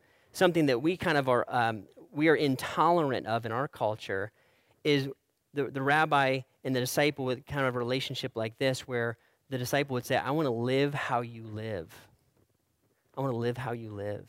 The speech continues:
Where a rabbi would almost say, "Kinda mimic me and follow me and live the way that I've lived." And this is what Jesus is saying to his disciples, saying, "Hey, I, I want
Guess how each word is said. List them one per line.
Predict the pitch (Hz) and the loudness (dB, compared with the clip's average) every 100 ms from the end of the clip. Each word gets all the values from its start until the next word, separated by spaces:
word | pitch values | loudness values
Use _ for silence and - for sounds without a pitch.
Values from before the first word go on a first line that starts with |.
| - _ _ _ _ _ _ _ _ _ _ _ _ _ _ _ | -20 _ _ _ _ _ _ _ _ _ _ _ _ _ _ _
Where | - 143 | 2 4
a | 135 | 4
rabbi | 135 156 175 147 | 6 6 6 6
would | 135 | 6
almost | 139 139 131 | 2 2 0
say, | 139 | -4
"Kinda | - 147 | -4 -2
mimic | 123 127 147 165 147 - | 0 0 2 0 -2 -4
me | 127 135 131 113 | -2 -2 -2 -4
and | - 110 | -6 -10
follow | - - - 135 143 147 139 127 | -10 -6 4 6 6 4 0 -2
me | 123 127 127 113 107 107 - - | -2 -2 0 -2 -4 -8 -16 -8
and | 123 120 | -4 -2
live | 120 123 139 151 | 0 2 2 0
the | 147 | -4
way | 131 127 127 | -2 -2 -2
that | 113 | -2
I've | 117 139 151 135 - _ _ | -2 0 -2 -4 -14 _ _
lived." | 147 123 113 | -4 -2 0
And | |
this | 131 165 | -2 -2
is | 175 | -2
what | 170 | -2
Jesus | 123 135 135 127 | -2 -2 -2 -4
is | 113 | -8
saying | - 135 135 127 | -4 -2 0 -2
to | 127 | -4
his | 113 | -6
disciples, | - - 127 147 - 98 104 - _ _ _ _ | -8 -6 -2 -2 -2 -10 -10 -14 _ _ _ _
saying, | - 127 | -4 -2
"Hey, | 143 147 | 0 0
I, | 107 139 - - | -2 -4 -8 -6
I | 147 | -2
want | 160 151 - | 0 0 -2